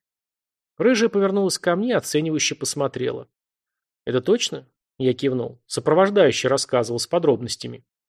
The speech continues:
«Хорошо. Сам понимаешь, у меня тоже начальство есть. Пойдём. Как тебя хоть зовут?»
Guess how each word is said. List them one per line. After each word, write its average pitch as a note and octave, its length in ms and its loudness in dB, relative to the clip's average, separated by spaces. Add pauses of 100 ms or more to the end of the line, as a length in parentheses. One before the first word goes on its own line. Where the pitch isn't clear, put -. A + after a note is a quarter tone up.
(760)
«Хорошо. - 540 -4 (140)
Сам D3+ 280 0
понимаешь, C#3+ 420 -2
у C#3+ 40 -2
меня C3+ 140 0
тоже B2 240 -2
начальство B2+ 480 -2
есть. A#2+ 280 -6
Пойдём. D#3 360 0
Как - 220 -6
тебя C3 180 0
хоть A#2+ 160 -4
зовут?» B2 360 -4